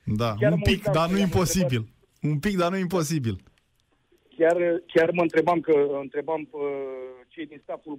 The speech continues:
Speaker 2: Poliei, cei cu Ovidiu Mihalache, probabil odihnit, uh, cel mai, unul dintre cei mai experimentați jucători ai ieșenilor și, uh, vorbeam cu Mihalache înainte de joc, a jucat la patru echipe din Ploiești, practic. C F M Ploiești, F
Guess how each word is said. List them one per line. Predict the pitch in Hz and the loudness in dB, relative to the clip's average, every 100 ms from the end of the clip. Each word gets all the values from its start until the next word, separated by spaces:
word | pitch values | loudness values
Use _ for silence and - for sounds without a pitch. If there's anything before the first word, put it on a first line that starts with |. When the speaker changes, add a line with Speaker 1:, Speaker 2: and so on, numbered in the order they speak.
| 143 | -12
Speaker 2:
Poliei, | 160 160 147 | -10 -8 -10
cei | 170 | -12
cu | - 147 147 | -12 -10 -10
Ovidiu | 147 156 | -10 -14
Mihalache, | 151 135 143 151 - 117 | -14 -10 -6 -6 -6 -14
probabil | 113 127 135 135 | -10 -10 -10 -10
odihnit, | 131 135 147 135 - 117 113 104 _ _ _ _ _ | -12 -14 -14 -14 -14 -16 -16 -16 _ _ _ _ _
uh, | 110 113 - | -16 -14 -6
cel | 143 143 | -4 -4
mai, | 143 | -4
unul | 151 | -4
dintre | 143 156 | -6 -6
cei | 156 | -6
mai | |
experimentați | 143 - 147 147 165 143 | -8 -8 -8 -2 -2 -2
jucători | 147 175 | -4 0
ai | 165 143 | -2 -2
ieșenilor | 175 185 202 180 | -6 -6 -6 -8
și, | 170 151 | -12 -14
uh, | 180 185 185 143 131 | -16 -18 -8 -6 0
vorbeam | 156 151 190 180 | 0 2 -2 -4
cu | |
Mihalache | 175 160 170 185 190 | -8 -4 -2 -2 -6
înainte | 170 190 185 | -12 -10 -10
de | 175 | -8
joc, | 208 202 | -4 -4
a | 165 | -6
jucat | - 214 | -8 -8
la | 196 226 | -8 -8
patru | 208 202 | -10 -14
echipe | 196 220 175 147 | -20 -18 -16 -16
din | 139 | -16
Ploiești, | 143 139 - - | -12 -12 -12 -12
practic. | 131 - - - | -12 -14 -20 -4
C | 202 | -4
F | 190 180 | -4 -8
M | 190 - | -8 -8
Ploiești, | 156 160 208 - - _ | -4 -2 -2 -6 -20 _
F | _ | _